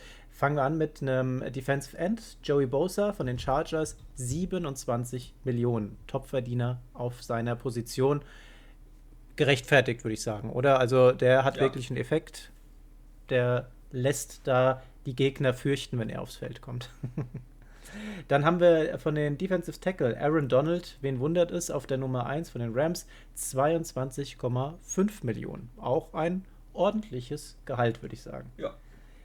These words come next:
Speaker 1: Von den Linebackern, da schauen wir dann zu den Bears, Khalil Mack, dreiundzwanzig Komma drei Millionen. Ich glaub, das ist auch gerechtfertigt,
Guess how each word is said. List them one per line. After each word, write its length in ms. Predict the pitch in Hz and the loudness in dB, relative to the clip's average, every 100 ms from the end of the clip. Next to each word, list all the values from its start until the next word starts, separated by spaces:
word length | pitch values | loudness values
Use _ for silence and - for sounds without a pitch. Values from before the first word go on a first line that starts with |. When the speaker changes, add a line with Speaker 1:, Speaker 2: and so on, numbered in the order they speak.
| - - - - - - | -20 -20 -20 -20 -20 -6
Speaker 1:
Von 160 | 143 139 | -2 0
den 220 | 135 131 | -2 -4
Linebackern, 840 | 151 120 147 196 208 208 208 214 - | -2 0 0 0 0 0 0 0 2
da 220 | 131 131 | 4 4
schauen 300 | 127 135 143 | 4 0 0
wir 60 | 139 | 2
dann 140 | 131 | 0
zu 140 | 127 123 | 0 -2
den 160 | 113 | 0
Bears, 340 | 120 156 196 - | 2 2 0 -4
Khalil 340 | 131 123 120 | -2 0 0
Mack, 340 | 120 190 - - | 0 -2 -6 -18
dreiundzwanzig 600 | - 131 143 165 139 127 | -2 2 2 2 -2 -4
Komma 200 | - 123 | -4 -4
drei 260 | 120 117 143 | -2 0 0
Millionen. 380 | 170 160 160 139 | 0 -2 -4 -6
Ich 120 | - | -2
glaub, 200 | 127 131 | 0 2
das 140 | 127 | 0
ist 120 | 120 120 | -4 -4
auch 280 | 135 139 - - - - | -2 -2 -6 -20 -20 -6
gerechtfertigt, 800 | 131 123 190 - 180 175 175 - | 0 0 0 0 0 2 0 -4